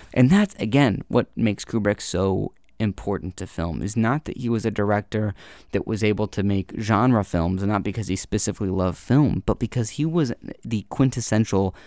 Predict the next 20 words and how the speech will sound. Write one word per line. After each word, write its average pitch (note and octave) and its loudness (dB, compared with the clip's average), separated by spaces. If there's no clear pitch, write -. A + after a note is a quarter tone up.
storyteller. - -6
When A#2+ 4
we B2 6
talk C3 2
about G2 0
Steven G#2+ 0
Spielberg, G2+ -2
we're G#2+ 0
talking B2+ 0
about A2 2
a G2 0
guy G2 2
who G#2+ 0
has G2 0
made G#2 2
most C3 4
of A#2+ -2
his A2+ -2
career G2 0
on G2+ 0